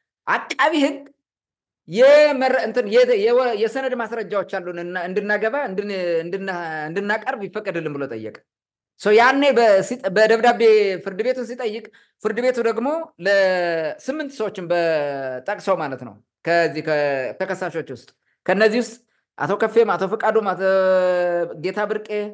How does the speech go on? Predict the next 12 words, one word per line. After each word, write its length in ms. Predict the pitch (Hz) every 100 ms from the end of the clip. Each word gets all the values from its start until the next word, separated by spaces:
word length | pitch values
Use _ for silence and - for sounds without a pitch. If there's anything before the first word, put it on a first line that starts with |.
| - _ _
እጃርገው 640 | 151 139 202 208 202 208 214 196
የመሳሰሉ 460 | 202 214 202 185 165
አሉ። 160 | 135 120 117 _ _ _ -
እነዚህ 300 | 208 247 247
የተከሰሱበት 580 | 233 214 202 185 180 151
ማለት 180 | 135 - _ _
በእነዚህ 400 | 208 254 269 262
ላይ 100 | 285
ውሳኔ 340 | 247 208 226 220
በሰ-፣ 300 | 208 202 208
በዛ 200 | 170 202 226
ስለመ-፣ 380 | 233 240 240